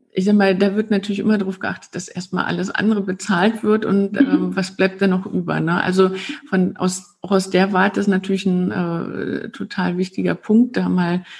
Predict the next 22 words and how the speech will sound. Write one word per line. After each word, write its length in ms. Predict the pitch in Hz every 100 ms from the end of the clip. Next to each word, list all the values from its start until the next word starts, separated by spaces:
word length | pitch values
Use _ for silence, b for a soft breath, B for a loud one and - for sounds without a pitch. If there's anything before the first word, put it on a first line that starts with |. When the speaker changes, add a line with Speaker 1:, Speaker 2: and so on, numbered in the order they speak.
| B -
Speaker 1:
drüber 300 | - 196 180
nachzudenken. 840 | 175 214 - 220 220 233 240 233 B B -
Nun 140 | 233
ist 140 | - 269
es 120 | 269
ja 160 | 247
so, 300 | 233 240 254 254 B B -
ähm, 320 | 208 208 -
wir 100 | 202
hatten's 240 | 196 233
ja 80 | 220
eingangs 500 | - 196 202 190 202
gesagt 520 | 180 180 175 226 277
und, 180 | - 208
und 120 | 196 -
alle, 220 | 190 202
die 120 | 190
jetzt 200 | 190 185
so 80 | 185
ein 60 | 180
bisschen, 520 | 196 202 185 180 180 B B B B B B B B _
ähm, 720 | 214 208 196 185 180 175 185